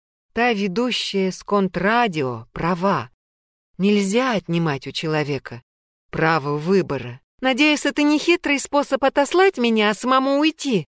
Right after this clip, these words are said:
словно бы почувствовала его сомнение Аурика. «Если так, никогда тебя не прощу». «Знаю», согласился Джей. «Встретимся через час на месте сбора».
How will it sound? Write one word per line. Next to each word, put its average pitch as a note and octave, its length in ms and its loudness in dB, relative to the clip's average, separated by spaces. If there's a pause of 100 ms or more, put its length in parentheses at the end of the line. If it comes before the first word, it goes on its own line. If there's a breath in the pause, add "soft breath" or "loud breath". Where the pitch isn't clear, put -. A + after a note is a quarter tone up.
словно D#3 440 -2
бы D3 140 -4
почувствовала C#3+ 840 -8
его C#3 260 -8
сомнение C#3 720 -8
Аурика. C#3 600 -8 (380)
«Если C4+ 360 0
так, - 380 -2 (580)
никогда D#4+ 560 2
тебя A3+ 240 0
не G#3 100 -2
прощу». G3 480 -2 (500)
«Знаю», D3+ 600 -2 (120)
согласился C#3+ 760 -6
Джей. B2+ 420 -6 (360)
«Встретимся D#3 840 -4
через C3 300 -8
час F#3 360 -4
на B2+ 120 -6
месте D3 340 -6
сбора». B2 500 -8